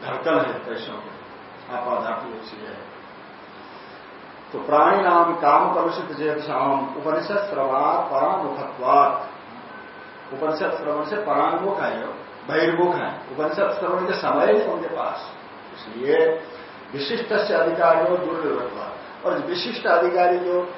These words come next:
विवेक, वैराग्य, समाधि, सत्संपत्ति, मुमुक्षा वाला होगा, उसके निरूपण करना मुश्किल है, मिलेगा ही नहीं अधिकारी कोई। विशिष्ट जो होगा उपनिषद के लिए,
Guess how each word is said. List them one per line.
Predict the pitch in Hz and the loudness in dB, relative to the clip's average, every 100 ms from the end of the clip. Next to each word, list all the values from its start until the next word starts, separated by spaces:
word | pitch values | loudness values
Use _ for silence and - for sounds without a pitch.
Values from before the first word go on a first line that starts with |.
| - - | -10 -4
विवेक, | 143 170 170 165 | -2 0 -2 0
वैराग्य, | 143 147 156 156 170 165 165 - - | 2 4 6 4 2 -2 -2 -8 -8
समाधि, | 139 139 147 151 | -4 2 4 2
सत्संपत्ति, | 160 151 143 160 151 147 156 139 | 0 -2 -4 -6 -6 -6 -6 -4
मुमुक्षा | 139 151 - 175 | -4 -4 0 2
वाला | - 147 | 4 4
होगा, | 131 131 - - - - - - - - 160 | 4 2 2 -2 -6 -12 -16 -18 -18 -12 -4
उसके | 170 202 175 | -2 4 4
निरूपण | 156 160 175 185 185 | 4 0 6 6 8
करना | 170 170 | 6 4
मुश्किल | 165 165 165 | 0 -2 -2
है, | 151 | 0
मिलेगा | 143 160 180 | 2 4 6
ही | 185 | 6
नहीं | 190 | 4
अधिकारी | 180 175 175 170 180 | 2 0 0 -2 -4
कोई। | 180 - - - - - - - - - - | -6 -10 -14 -16 -18 -18 -18 -18 -18 -18 -12
विशिष्ट | 131 180 175 180 | -6 -6 -4 -2
जो | 147 | 0
होगा | 131 127 - - - - - - | 2 4 2 0 -2 -8 -14 -10
उपनिषद | 135 151 139 151 139 | -4 -2 0 -2 0
के | |
लिए, | 139 135 147 - - | -2 2 0 0 -6